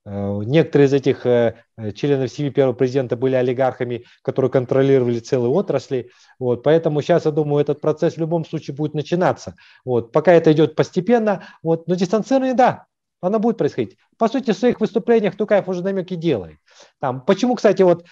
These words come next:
э, Вадим, о чём мы говорили, почему не хочет там вот, э, тридцатилетний период брать, вот, э, теребить его. Это в том числе он хочет сейчас ассоциировать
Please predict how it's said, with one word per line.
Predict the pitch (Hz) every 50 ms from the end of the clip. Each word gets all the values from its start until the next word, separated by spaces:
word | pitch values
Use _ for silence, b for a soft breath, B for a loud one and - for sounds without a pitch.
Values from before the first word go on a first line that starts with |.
| b b -
э, | 127 123 120 123 120 117 117 117 117 120 117
Вадим, | 127 151 160 180 180 151 135 135
о | 139 131
чём | - - 165 156
мы | 143
говорили, | 139 151 156 156 147 135
почему | 123 147 135 - 175 175 180
не | 165 156 147
хочет | - 175 165 - 143 -
там | - 135 120 110 b b b b b b b -
вот, | 104 110 - _ -
э, | 127 117 104 -
тридцатилетний | - 170 170 165 - - - 202 185 185 180 151 - - 123 110 95
период | - - 156 151 143 131 123 120
брать, | 120 175 214 240 226 _ _ _ _ _ _ _ _ _ _ _ _ _
вот, | 131 113 120 120 113 107 98 - -
э, | 123 107
теребить | - - 160 156 175 160 139 120 - -
его. | 98 80 82 85 b b b b
Это | 185 202 190
в | -
том | 247 233 190
числе | - - - 269 269 254
он | 220 190
хочет | 165 - 233 226 - 208 170
сейчас | - 214 185 -
ассоциировать | 170 - - 170 - - 220 226 214 208 180 180 170 175